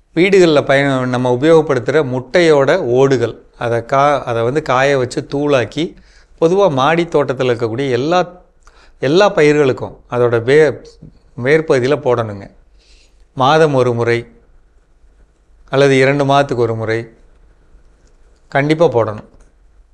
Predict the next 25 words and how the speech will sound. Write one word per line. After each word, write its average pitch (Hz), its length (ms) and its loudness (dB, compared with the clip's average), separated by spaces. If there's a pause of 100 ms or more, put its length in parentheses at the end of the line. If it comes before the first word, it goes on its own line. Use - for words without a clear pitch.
(140)
அது 127 220 -2
நல்ல 135 280 0
பலன் 123 300 -2
தரும். 110 320 -10 (580)
அடுத்து 175 360 0
வந்து, 151 540 -2 (580)
நம்ம 127 520 0 (280)
தினசரி 165 500 2
பயன்படுத்துகிற 143 640 -2
பூண்டு 151 360 -2
தோல், 156 280 0
வெங்காயத்தோல் 120 640 -2 (280)
ஒரு 117 180 -2
வாளியில 127 420 0
போட்டு 127 500 -4
ஊற 131 40 -2
வச்சுக்கிட்டே 123 540 -4
வந்து, 127 500 -8 (420)
வார 143 280 0
கடைசியில 131 720 -2 (320)
அதை 143 200 0
எல்லா 143 240 2
பயிர்களுக்கும் 135 540 -2
பிரிச்சு 127 260 -2
ஊத்துறது. 107 480 -8